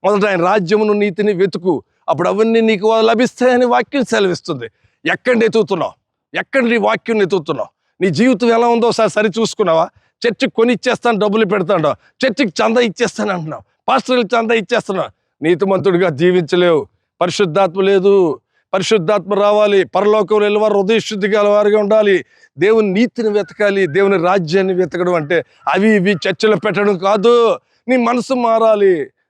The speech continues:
నువ్వు మారాలి. నువ్వు మారాలి అంటే నీ హృదయంలో కల్మషం ఉండకూడదు.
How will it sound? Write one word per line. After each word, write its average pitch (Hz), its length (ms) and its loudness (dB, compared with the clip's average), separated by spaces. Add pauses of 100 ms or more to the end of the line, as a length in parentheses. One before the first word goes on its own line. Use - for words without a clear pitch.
(120)
నువ్వు 202 200 2
మారాలి. 175 640 0
నువ్వు 151 160 -4
మారాలి 180 500 0
అంటే 151 440 -2 (220)
నీ 151 80 0
హృదయంలో 151 540 0
కల్మషం 139 540 -2
ఉండకూడదు. 123 500 -4